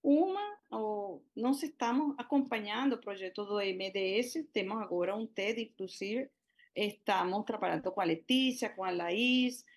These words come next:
com um diagnóstico sobre a organização social do cuidado. Então, a Fiocruz se dispõe, com todos vocês,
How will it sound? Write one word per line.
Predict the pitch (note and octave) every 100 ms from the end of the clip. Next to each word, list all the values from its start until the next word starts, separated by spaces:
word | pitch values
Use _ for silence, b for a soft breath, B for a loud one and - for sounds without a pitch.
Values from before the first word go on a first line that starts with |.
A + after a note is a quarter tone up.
| b
com | - G#3
um | G3+
diagnóstico | G#3 G#3 G#3+ A3+ - A3+ A#3
sobre | A3+ A3+ G#3 G3
a |
organização | F#3+ F#3 F#3 G3+ F#3+ F3+
social | G#3+ - G3
do | F#3+
cuidado. | F#3+ B3+ B3 D3 C3 - b b
Então, | - G3+
a | B3
Fiocruz | - A#3+ A#3+ A3 B3+ C4+ C4
se | B3 A3+
dispõe, | G3+ - - F#3+ G3+ A3+ B3+ B3+ _ _
com | F3 E3+
todos | E3+ A#3+ D4 C4
vocês, | A#3+ - G3+ A3+ A#3+